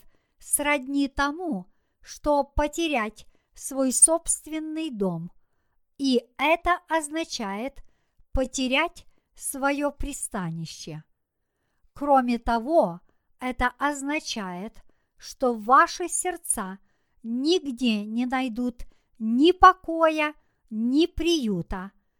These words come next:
и в конце концов вы погибнете. Божья церковь является тем местом, где овцам Божьим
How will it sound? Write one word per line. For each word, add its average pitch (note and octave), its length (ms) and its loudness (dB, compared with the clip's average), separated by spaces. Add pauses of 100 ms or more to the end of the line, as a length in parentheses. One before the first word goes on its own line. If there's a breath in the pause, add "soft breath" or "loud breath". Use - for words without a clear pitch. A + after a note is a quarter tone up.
(300)
и C4 160 0
в G#3+ 100 -6
конце A3 600 -4
концов D4+ 600 -2 (460)
вы B3 540 -4 (200)
погибнете. F3 920 -6 (920)
Божья E4 840 4
церковь G3 600 -4 (460)
является C#4+ 1000 0 (100)
тем F4+ 480 -2
местом, B3 600 -2 (400)
где B3 480 4 (180)
овцам C4 800 4
Божьим D4+ 720 2